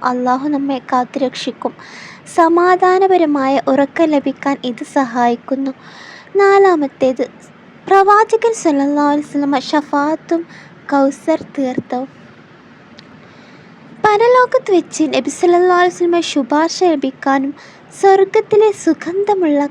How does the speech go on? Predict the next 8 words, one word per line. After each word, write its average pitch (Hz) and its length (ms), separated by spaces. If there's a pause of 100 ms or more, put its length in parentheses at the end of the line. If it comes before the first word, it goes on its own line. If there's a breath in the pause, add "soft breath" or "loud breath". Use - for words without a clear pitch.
(120)
കൗസർ 277 540
തടാകത്തിൽ 277 760
നിന്ന് 269 260
വെള്ളം 277 360
കുടിക്കാനും 294 600 (480 loud breath)
ഈ 403 140
സൂറത്തുൽ 311 600
കൗസർ, 285 440